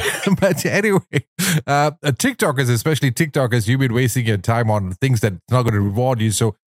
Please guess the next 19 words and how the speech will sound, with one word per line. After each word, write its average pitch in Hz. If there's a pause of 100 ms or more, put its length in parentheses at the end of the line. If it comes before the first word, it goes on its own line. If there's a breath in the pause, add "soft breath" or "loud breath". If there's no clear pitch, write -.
I 120
suggest 117
you 104 (100)
hop 113
on 104
this 113
one 95
because 101
TikTok 120
videos, 117
all 110
you 107
get 107
is 95
a 101
few 110
likes 107
and 98
swipes. 107